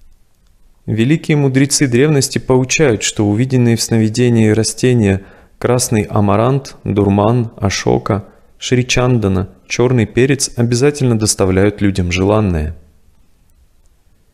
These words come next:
Кто видит или поедает благоуханные плоды кардамона, гвоздичного дерева, лавали, камфорного дерева и джатипхалы, у того бывает счастье.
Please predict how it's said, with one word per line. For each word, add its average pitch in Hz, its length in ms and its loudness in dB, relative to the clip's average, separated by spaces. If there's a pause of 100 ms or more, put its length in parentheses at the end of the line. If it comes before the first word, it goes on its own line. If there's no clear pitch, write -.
(420)
Кто - 200 -2
видит 139 440 0
или 127 160 2
поедает 117 640 2
благоуханные 107 720 2
плоды 104 360 0
кардамона, 101 760 0 (340)
гвоздичного 107 760 0
дерева, 92 520 0 (360)
лавали, 104 640 2 (340)
камфорного 107 640 0
дерева 85 500 0 (540)
и 110 360 0
джатипхалы, 104 920 -2
у 120 140 -6
того 120 260 0
бывает 101 400 2
счастье. - 560 -4